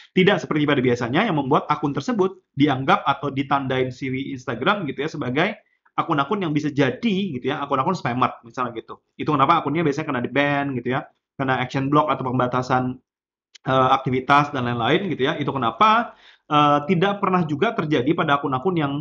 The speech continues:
saya pribadi gitu ya. Kalau misalnya posting misalnya, eh, karena saya biasanya untuk dapetin komentar misalnya rata-rata bisa sampai lima puluh sampai seratus misalnya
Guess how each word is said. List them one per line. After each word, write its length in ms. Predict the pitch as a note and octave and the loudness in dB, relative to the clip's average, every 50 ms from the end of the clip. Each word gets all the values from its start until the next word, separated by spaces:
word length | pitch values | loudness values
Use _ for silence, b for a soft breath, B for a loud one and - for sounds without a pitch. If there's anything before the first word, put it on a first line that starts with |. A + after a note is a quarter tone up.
| D3 | -8
saya 220 | - - E3 D#3 D3+ | -6 -2 -2 -2 0
pribadi 480 | D#3+ D#3 D3 C#3+ C#3 D#3+ A#3+ A#3 D#3+ | 0 0 2 2 2 2 0 0 0
gitu 60 | C#3 C#3 | 0 0
ya. 80 | D3 D#3+ | 0 0
Kalau 160 | E3+ C#3+ C#3 | 0 -2 0
misalnya 220 | C3 D3+ C#3 - - | 0 0 -2 0 -2
posting 480 | C3 B2+ - - G3+ G#3+ A3+ A3 F#3 | -4 -4 -2 -2 0 0 -2 -4 -6
misalnya, 480 | D3 C3 C3+ A#2+ A#2 A#2+ A#2 A2+ A#2+ - | -6 -4 -4 -4 -4 -6 -8 -12 -12 -8
eh, 460 | - C3+ B2+ B2 B2+ B2+ B2 A#2+ B2 B2+ B2 | -4 0 0 2 2 2 0 -2 -2 -4 -2
karena 220 | - C3+ C3+ C#3+ C#3+ | 2 2 2 2 2
saya 120 | D#3 D3 C#3 | 2 2 2
biasanya 280 | C3+ C3 C#3 C#3 C3+ C3+ | 0 -2 -2 -8 -10 -10
untuk 320 | C3 - D3+ C#3 C3 - - D3 | -6 -2 -2 -2 -2 -4 -4 -2
dapetin 320 | C#3 C3+ - C#3 C#3 C#3 | -2 0 2 2 0 0
komentar 360 | C3 C3 B2+ C3 B2+ E3 D#3 D#3 | 0 -2 -2 -2 -2 0 0 0
misalnya 320 | C3+ C3 C#3+ C#3+ C#3 C3+ | -2 -2 -2 -2 0 -2
rata-rata 280 | C3 C3 C3 C#3 C#3+ C3 | -2 -4 -4 -4 -4 -4
bisa 80 | C#3 C3 | -4 -6
sampai 140 | B2 C#3 C3 B2+ | -6 -6 -6 -4
lima 140 | B2+ B2 B2 | -4 -4 -2
puluh 260 | - G#3+ G3 G3 F#3 | -2 2 2 2 2
sampai 200 | E3 D#3 B2 C3+ | 2 0 -8 -6
seratus 520 | - D#3+ F3+ F#3+ F#3 - E3+ D#3+ D#3+ D#3+ D3+ | -2 -2 -2 -2 0 -2 -2 -2 -2 -2 -6
misalnya 240 | C3 B2+ C3+ B2+ | -10 -8 -8 -8